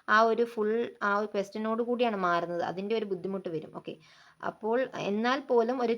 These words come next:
ടു മിനിറ്റ്സ്, മാക്സിമം ഒരു ടു മിനിറ്റ് എടുക്കുകയുള്ളൂ. അത് നമ്മൾക്ക് ഏത് ക്വസ്റ്റ്യൻ എങ്ങനെ അപ്രോച്ച് ചെയ്യണം, ഏതിനെ ചൂസ് ചെയ്യണം എന്നുള്ളത് നം-, ഹെൽപ്പ് ചെയ്യുന്നതായിരിക്കും. So ഒരിക്കലും ഫസ്റ്റ് ക്വസ്റ്റ്യൻ കാണുന്നത് വെച്ചിട്ട് എനിക്ക് ബാക്കി എൻ്റെ രണ്ട് മിനിറ്റ് പോകും, അങ്ങനെ ഒരിക്കലും കരുതരുത്. കാരണം,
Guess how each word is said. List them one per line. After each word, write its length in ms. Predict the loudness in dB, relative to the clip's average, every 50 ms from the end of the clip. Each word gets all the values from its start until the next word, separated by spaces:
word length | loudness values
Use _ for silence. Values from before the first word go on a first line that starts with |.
| -2
ടു 40 | -4
മിനിറ്റ്സ്, 380 | -4 -2 -2 -2 -4 -4 -4 -2
മാക്സിമം 360 | -2 -2 -2 -4 -6 -4 -4 -4
ഒരു 100 | -4 -4 -4
ടു 40 | -4 -4 -2 -4
മിനിറ്റ് 240 | -4 -4 -2 -2
എടുക്കുകയുള്ളൂ. 680 | -2 -2 -2 -4 -2 0 0 0 0 0 0 -2 -4 -4 -6
അത് 100 | -6 -4 -4
നമ്മൾക്ക് 320 | -4 -4 -4 -4 -4 -6 -8 -6
ഏത് 320 | -4 -2 -2 -2 -2 -2 -4 -2
ക്വസ്റ്റ്യൻ 340 | -2 -4 -4 -4 -6 -6 -6 -8 -10
എങ്ങനെ 380 | -10 -8 -6 -4 -2 0 0 0
അപ്രോച്ച് 360 | -2 -2 -2 -2 -2 -2 -2
ചെയ്യണം, 280 | -4 -4 -2 -4 -6 -8 -14 -20 -20 -20 -4 0
ഏതിനെ 360 | 2 2 4 4 2 0 0
ചൂസ് 400 | -2 -4 -8 -6 -6 -6 -6 -4
ചെയ്യണം 400 | -4 -4 -2 -2 -2 -4 -4 -4
എന്നുള്ളത് 360 | -4 -2 -2 0 0 0 0 0 -2
നം-, 160 | -4 -6 -6 -8 -6 -4 -4 -4 -4 -2
ഹെൽപ്പ് 260 | 0 0 0 0 0 0
ചെയ്യുന്നതായിരിക്കും. 600 | 0 0 0 0 0 -2 -2 -4 -4 -6 -6 -6 -8 -14 -20 -20 _ 2
So 60 | 4 6
ഒരിക്കലും 580 | 6 6 4 2 _ 2 4 4 4 4 0 -2
ഫസ്റ്റ് 400 | 0 2 2 0 2 -2 -4 0
ക്വസ്റ്റ്യൻ 360 | 0 0 0 0 -2 -4 0 2
കാണുന്നത് 420 | 4 4 4 4 2 0 0 0
വെച്ചിട്ട് 360 | 0 -2 -4 -4 -8 -8 -6 -6
എനിക്ക് 240 | -4 -4 -4 -2
ബാക്കി 420 | 0 2 0 0 0 -4 -8 -10 -10 -12 -20 -14 _
എൻ്റെ 160 | -4 -2 0
രണ്ട് 260 | 0 2 0 0 0 -2
മിനിറ്റ് 300 | -2 -4 -4 -4 -6 -4 0
പോകും, 420 | 2 4 4 4 4 2 -4 -4 -4
അങ്ങനെ 260 | -6 -4 -4 -2 -2
ഒരിക്കലും 460 | -4 -4 -6 _ -4 -2 -2 -2 0 0
കരുതരുത്. 640 | 0 0 0 0 0 0 0 0 -2 -4 -6 -6
കാരണം, 500 | -6 -6 -6 -6 -6 -6 -6 -6 -8 -8